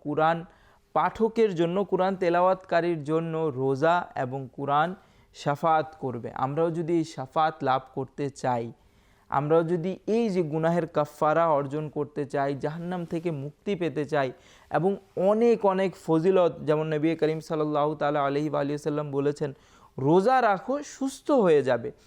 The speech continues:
এই যে নবী করিম সাল্লাল্লাহু তাআলা আলাইহি ওয়া আলিহি ওয়াসাল্লামের হাদিসের মাধ্যমে, রোজা রাখার মাধ্যমে যে সুস্থতা রয়েছে, সেটা অর্জন করতে চাই, তাহলে আমাদেরকে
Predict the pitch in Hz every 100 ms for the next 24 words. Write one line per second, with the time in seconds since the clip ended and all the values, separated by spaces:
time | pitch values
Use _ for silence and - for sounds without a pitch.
0 | _ _ 208 262 254 254 208 220 202 208
1 | 202 196 214 190 180 170 175 180 180 175
2 | 170 147 165 175 156 147 165 170 165 147
3 | 139 147 156 156 - _ - - - 160
4 | 165 185 240 226 170 160 160 190 180 147
5 | 160 220 202 165 185 185 156 143 180 196
6 | 202 196 220 226 269 240 214 143 123 -
7 | - - - - - 190 202 285 226 185
8 | 190 180 165 147 165 151 156 147 135 117
9 | - _ _ - 139 156 175 160 151 151
10 | 156 143 190 226